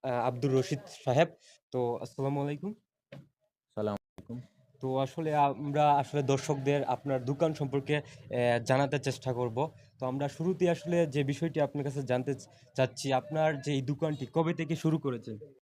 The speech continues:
Speaker 2: আসলে সালাম আলাইকুম, সম্মানিত ভিউয়ার্স, উপস্থিতি, আমার কাস্টমার, শুভাকাঙ্ক্ষী, আমার দোকানের যে বাজারে আসুন। আসলে আমি দোকান শুরু করছি দুই হাজার চার সালের চোদ্দ সেপ্টেম্বর।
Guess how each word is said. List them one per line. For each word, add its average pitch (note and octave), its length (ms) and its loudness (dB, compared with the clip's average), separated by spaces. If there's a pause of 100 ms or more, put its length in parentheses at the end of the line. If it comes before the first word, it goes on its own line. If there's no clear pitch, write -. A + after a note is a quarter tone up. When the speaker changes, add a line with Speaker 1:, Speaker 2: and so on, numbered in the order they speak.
(160)
Speaker 2:
আসলে A2 640 0 (240)
সালাম A2 280 6
আলাইকুম, G#2 560 2 (800)
সম্মানিত G#2+ 300 -4
ভিউয়ার্স, G#2+ 720 2 (200)
উপস্থিতি, G#2 720 -6 (480)
আমার G2 240 -6
কাস্টমার, G2+ 680 -4
শুভাকাঙ্ক্ষী, G2+ 1000 -8
আমার G2+ 320 -6
দোকানের G2 460 -6
যে G2+ 120 0
বাজারে G2 400 -2
আসুন। G2+ 460 -6 (760)
আসলে G#2 320 -2
আমি G#2+ 200 0
দোকান A2 480 2
শুরু G#2+ 280 -2
করছি A2 340 -2
দুই G#2 220 0
হাজার G#2+ 260 0
চার G#2+ 300 -2
সালের G2+ 500 -2 (180)
চোদ্দ G2+ 220 -6
সেপ্টেম্বর। F#2 640 -6